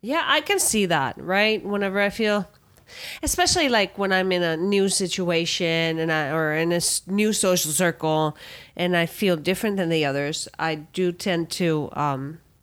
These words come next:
have that feeling, like, um, comparing myself, and I, I,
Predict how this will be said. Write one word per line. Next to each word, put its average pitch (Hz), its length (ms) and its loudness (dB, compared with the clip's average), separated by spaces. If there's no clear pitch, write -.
have 339 200 -2
that 320 160 2
feeling, 160 360 2
like, 143 320 -4
um, 156 800 0
comparing 208 540 2
myself, 165 640 0
and 139 380 -6
I, 180 140 -2
I, 180 200 -8